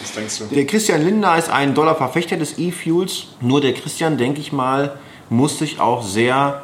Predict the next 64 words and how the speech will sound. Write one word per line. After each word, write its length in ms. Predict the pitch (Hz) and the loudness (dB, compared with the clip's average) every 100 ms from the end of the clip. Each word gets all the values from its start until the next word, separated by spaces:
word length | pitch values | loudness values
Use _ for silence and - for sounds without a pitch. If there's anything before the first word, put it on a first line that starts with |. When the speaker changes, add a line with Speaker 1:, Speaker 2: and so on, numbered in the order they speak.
| - | -14
Speaker 2:
schön 640 | - - 117 120 165 202 | -14 -2 4 4 4 2
und 300 | 202 95 - | -2 -6 -6
gut, 280 | 104 127 185 | 0 2 2
und 120 | - | -2
dafür 440 | 95 95 110 107 - | -2 0 2 2 0
schätze 300 | - 110 - | -4 -4 -2
ich 80 | 135 | -4
ihn 100 | 113 | -2
auch 140 | - | -4
sehr, 340 | - - 120 165 | -4 0 2 2
weil 140 | 98 | 0
wir 80 | 92 | -2
sind 260 | 92 98 - | -2 -4 -4
privat 460 | - 85 90 - | -8 0 0 0
auch, 260 | - 76 - - - | -2 -2 -4 -16 -10
wir 60 | 85 | -6
haben 100 | 85 | -2
auch 180 | 80 - - | -2 -4 -8
noch 240 | 85 - | -8 -6
wirklich 240 | 95 92 - | -6 -6 -10
kurz 360 | - 139 147 - | -2 0 0 -2
vor 240 | - 110 | 0 2
den 100 | 107 | 2
Enden 260 | 104 107 110 | 2 -2 0
der 180 | 101 95 | -2 2
Wahlen 300 | 98 117 107 | 2 2 2
haben 120 | 104 | 0
wir 100 | 104 | 0
noch, 260 | 104 101 - | -2 -4 -4
äh, 100 | 90 | -4
gesprochen, 520 | 87 - 151 160 160 | -4 -4 -2 0 0
was 200 | 110 95 | 0 -2
wirklich 340 | 110 107 - | -6 -6 -10
auch 100 | - 92 - | -12 -14 -14
für 120 | - | 0
mich 140 | 117 113 | 2 2
eine 100 | 107 | 0
große 300 | 104 110 - | 0 0 2
Ehre 300 | 123 139 139 | 2 2 2
war, 240 | 143 156 - - - - | 2 0 -4 -16 -16 -12
weil 100 | - | -4
ich 40 | 95 | -2
hab 60 | |
mir 100 | 123 | 2
gedacht, 200 | 113 117 117 | 2 0 0
das 100 | 113 | 0
war 80 | |
sechs 240 | 104 135 - | 0 -2 0
Minuten 280 | 117 135 113 | 2 2 0
vor 300 | - 127 - | 0 0 0
achtzehn 280 | - - 104 | -2 -4 -2
Uhr 100 | 123 | 0
am 120 | 107 | 0
Sonntag, 320 | 101 127 143 | 0 0 0
wo 60 | 117 | -2
ich 60 | 113 | 0
mir 60 | |
dachte, 260 | 113 113 107 - - - | 0 -2 -6 -8 -14 -4
"You 120 | 123 | 0
got 300 | 117 107 - | 2 0 0
better 220 | 113 101 | 2 2
things 220 | 85 85 | -2 -4
to 60 | 87 | -4
do." 200 | 92 135 | -2 -2